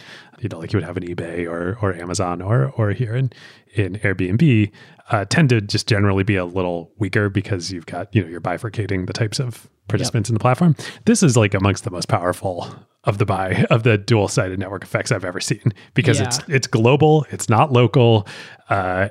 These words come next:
Speaker 1: and you really care. The way you measure network effects is you, you ask for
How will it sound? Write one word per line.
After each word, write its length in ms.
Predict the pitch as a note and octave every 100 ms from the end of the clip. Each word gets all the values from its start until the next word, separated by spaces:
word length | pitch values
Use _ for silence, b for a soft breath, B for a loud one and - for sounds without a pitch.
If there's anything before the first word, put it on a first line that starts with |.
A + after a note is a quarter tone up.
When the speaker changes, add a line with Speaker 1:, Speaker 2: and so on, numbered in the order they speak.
| -
Speaker 1:
and 440 | A2+ G2 F#2 F#2 F#2
you 360 | G2 G2+ G2 F#2+
really 460 | - G#2+ A#2 B2+ B2
care. 540 | - - G#2+ G2 F2+ - B -
The 60 |
way 100 | D#3+
you 100 | F#3
measure 200 | C#3 A#2+
network 360 | A2 B2 A2+ -
effects 340 | - F2+ - -
is 160 | G2
you, 100 | F#2+ F#2 _
you 260 | A#2+ G#2+ G2+
ask 480 | - B2 G#2 - - B B B B _
for 320 | - G#2+